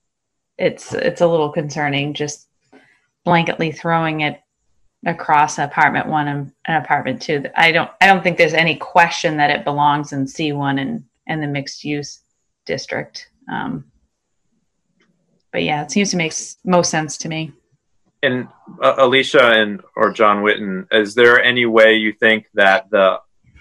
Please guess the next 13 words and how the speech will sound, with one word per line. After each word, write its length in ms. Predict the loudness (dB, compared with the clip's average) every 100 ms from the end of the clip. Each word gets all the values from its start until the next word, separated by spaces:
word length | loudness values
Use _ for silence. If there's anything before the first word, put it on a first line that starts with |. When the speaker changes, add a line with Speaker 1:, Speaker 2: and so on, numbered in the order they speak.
| -20 -20 -20 -18
Speaker 2:
apartment 440 | -10 0 2 2 -4
one, 160 | -4
apartment 500 | -4 -2 -2 -2 -10 -12 _ _ _
two 720 | -12 -2 0 0 0 -2 -4 -8 _ _ _ -20 -6
language 560 | -2 0 0 0 -2 -4
could 160 | -2
be 260 | 0 -2 -4 -12
tweaked 480 | -2 -2 -2 -6 -20 -6
to 440 | -2 2 2 0
encourage 640 | -4 -8 -2 2 4 2 2
rather 260 | 0 0
than 180 | -2 -6
require, 720 | -6 -6 0 2 4 2 0